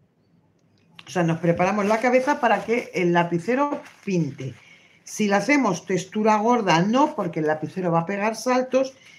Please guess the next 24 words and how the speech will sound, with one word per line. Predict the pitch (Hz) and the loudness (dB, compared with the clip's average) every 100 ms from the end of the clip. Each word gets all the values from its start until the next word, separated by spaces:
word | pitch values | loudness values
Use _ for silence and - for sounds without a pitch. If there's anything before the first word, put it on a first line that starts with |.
| _ _ | _ _
Y | 240 | -4
si | 220 226 | -4 -2
no | 240 | 2
le | 262 | 2
ponemos | 262 247 254 269 240 175 | 2 0 2 2 0 -2
ningún | 190 196 208 240 214 | -4 -4 -2 -2 -4
tipo | - 262 180 | -4 -2 0
de | 165 214 | 0 0
textura, | 247 240 - 254 240 208 285 - | -4 -4 -6 -4 -2 -2 -4 -10
si | - 170 | -10 -4
no | 185 | -2
le | 214 | -4
ponemos | 214 226 226 185 - | -4 -4 -2 -6 -4
el | 156 160 | -4 -4
zig | - - 240 175 - _ _ _ _ | -4 -4 -2 -4 -12 _ _ _ _
y | 220 | -4
lo | 208 | 0
hacemos | 180 170 208 165 | 0 -2 -2 -4
con | - 233 | -4 -4
el | 240 | -2
mate, | 240 233 233 254 320 - _ - _ | 0 0 0 -4 -4 -8 _ -20 _
no | 208 196 214 247 | -6 -2 0 -2
nos | 233 180 175 | -2 -4 -2
va | 202 240 | 0 0